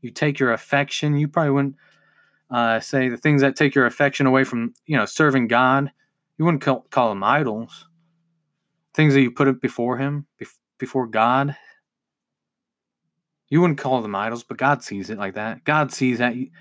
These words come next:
that's another God. That's a little God right there that He's serving. He's serving that God. He's not serving me. He's not serving me. He's serving Himself. He's serving His own, His own pleasures.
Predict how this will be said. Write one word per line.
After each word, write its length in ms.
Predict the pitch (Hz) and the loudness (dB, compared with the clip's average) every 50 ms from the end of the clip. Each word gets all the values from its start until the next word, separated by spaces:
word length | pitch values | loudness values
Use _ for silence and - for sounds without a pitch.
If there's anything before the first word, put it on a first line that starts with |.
| - _ _ _ | -20 _ _ _
that's 140 | - 123 - | -8 -6 -4
another 300 | 120 107 117 131 123 117 | -2 0 0 0 0 0
God. 400 | 113 123 120 120 113 107 104 101 | 2 2 4 4 4 4 2 0
That's 140 | 123 117 - | -2 -4 -2
a 40 | 117 | -2
little 200 | 117 127 123 113 | 0 0 0 2
God 300 | 123 127 127 131 131 120 | 2 2 2 4 4 2
right 200 | 117 104 - - | 2 0 -2 -2
there 220 | 110 107 104 104 | -4 -2 -2 -2
that 100 | 107 101 | -4 -6
He's 180 | - 117 107 - | -8 -10 -10 -8
serving. 380 | - - 117 110 107 110 110 | -4 -2 0 0 0 -2 0
He's 160 | 117 139 143 - | 0 0 0 2
serving 360 | - 135 131 120 120 117 117 | 2 2 2 2 2 0 0
that 220 | 120 135 156 131 | 0 0 0 0
God. 280 | 117 110 104 101 101 101 | 0 2 2 2 0 -2
He's 160 | 123 143 - | -4 -2 -2
not 140 | 170 151 - | 0 0 0
serving 380 | - 147 135 120 113 110 110 | 0 0 2 2 0 -2 -2
me. 280 | 113 110 113 127 139 - _ _ _ _ _ - | -2 -2 -2 -2 -4 -6 _ _ _ _ _ 2
He's 160 | 185 180 160 | 2 4 4
not 200 | 175 165 147 - | 2 2 0 0
serving 360 | - 147 139 131 131 123 127 | 2 2 4 4 4 2 4
me. 140 | 135 147 143 | 4 4 4
He's 140 | 175 156 - | 2 2 2
serving 240 | 175 170 165 160 | 2 2 2 2
Himself. 500 | 151 143 131 - - 170 170 151 117 - | 2 2 0 0 0 2 2 2 2 0
He's 160 | 165 175 175 - | -2 -4 -2 0
serving 300 | 165 160 147 151 143 135 | 0 0 0 2 2 2
His 200 | 139 135 123 143 | 2 0 2 2
own, 340 | 151 165 170 156 127 120 - _ _ _ _ _ - | 2 2 2 0 -2 -4 -6 _ _ _ _ _ -4
His 120 | 131 131 | 0 0
own 260 | 160 180 185 180 165 | 2 4 4 2 2
pleasures. 640 | - - 165 170 180 170 143 123 117 107 98 - - | 2 2 2 4 4 4 2 0 -2 -2 -6 -10 -16